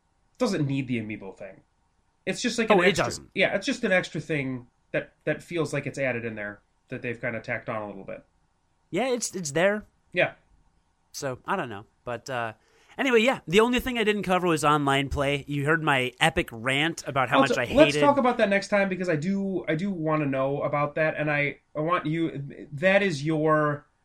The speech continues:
Speaker 1: that is your homework. Over the next week, <sighs> spend a little time with online stuff, because that's really where people like me, like, your, your single player information is valuable to me, but it is not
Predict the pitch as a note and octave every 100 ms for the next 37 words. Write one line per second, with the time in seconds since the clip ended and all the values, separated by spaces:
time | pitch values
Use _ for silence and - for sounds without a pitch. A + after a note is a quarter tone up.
0 | _ _ _ - F3+ F#3+ F#3 D#3 D#3+ D#3
1 | C#3+ - C#3+ A#2+ G2+ - _ _ _ _
2 | _ _ - F3+ G3+ A3 - E3+ G3+ G#3
3 | - - - - - F#3 F#3 F3+ D#3 E3
4 | D#3+ C#3+ C3 C3 A#2+ A2 - A2 - -
5 | D#3 E3 A3+ A3+ F3+ G3+ G3+ D3+ C#3+ -
6 | D#3 D#3 C3 A#2+ A#2+ A#2 B2 C#3 D#3 -
7 | _ _ _ _ _ _ F3+ F#3 - D#3
8 | F3 A#3 A3 - G#3 G#3 G#3+ G#3 G3+ G3+
9 | F#3+ G3 G#3+ G#3 - D3+ A#2+ A#2+ B2 D3
10 | E3+ F3 F3+ G3 G3+ - _ _ _ _
11 | - A#2+ F#3 E3+ E3+ D#3+ D3 C#3+ D3 C#3+